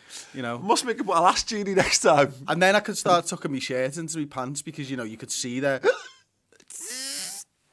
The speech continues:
Speaker 2: Like, no, I, I don't think I can make that noise. <laughs> Um, great. I, I, see, if I was gonna pick a, an attribute from Genie, it would be the smile.
Speaker 1: Yeah, okay.
Speaker 2: His smile, he's got a world-class smile as our Genie, hasn't he?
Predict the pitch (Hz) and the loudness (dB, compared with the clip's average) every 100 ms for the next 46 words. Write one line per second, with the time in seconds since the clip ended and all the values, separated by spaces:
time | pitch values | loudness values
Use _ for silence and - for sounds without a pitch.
0 | _ 175 147 - 170 143 147 151 - - | _ -2 -2 -4 -8 -2 0 0 -2 0
1 | 127 143 170 175 151 127 - - 110 139 | 2 4 2 0 -2 -4 -2 -2 2 2
2 | - - 233 - 151 156 156 403 - - | 0 2 4 8 8 8 4 0 0 -4
3 | - - - 143 143 - 151 160 151 143 | -8 -4 4 6 4 4 4 6 6 6
4 | 165 - 160 180 160 170 147 175 175 190 | 6 4 0 4 6 6 4 2 0 -2
5 | 175 180 - 165 165 170 175 185 160 170 | 2 2 4 2 0 -6 -6 -6 -4 -4
6 | 185 175 101 113 120 113 - 131 127 151 | -4 -4 -6 -6 -6 -6 -6 -4 -4 -4
7 | 190 _ _ _ _ - 123 - 190 - | -8 _ _ _ _ -14 -14 -16 -16 -10
8 | 160 127 120 117 117 127 127 110 104 101 | -8 -2 2 2 0 -2 -2 -2 -4 -6
9 | 107 - 101 - 107 95 92 101 107 104 | -6 -2 -2 -4 -4 -4 -4 -4 -2 -2
10 | 95 92 98 98 98 110 110 | -4 -8 -8 -10 -10 -10 -10